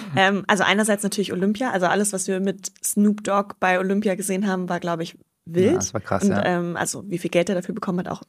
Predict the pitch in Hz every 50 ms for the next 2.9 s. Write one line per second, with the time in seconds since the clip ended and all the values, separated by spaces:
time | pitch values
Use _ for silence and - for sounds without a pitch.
0 | _ - - - 127 127 - 156 170 180 - - - 147 156 175 - _ _ _
1 | _ _ _ _ - 175 160 170 185 180 - _ _ _ _ _ _ - 151 190
2 | 214 226 226 233 226 - 226 220 226 226 - - 165 175 196 196 190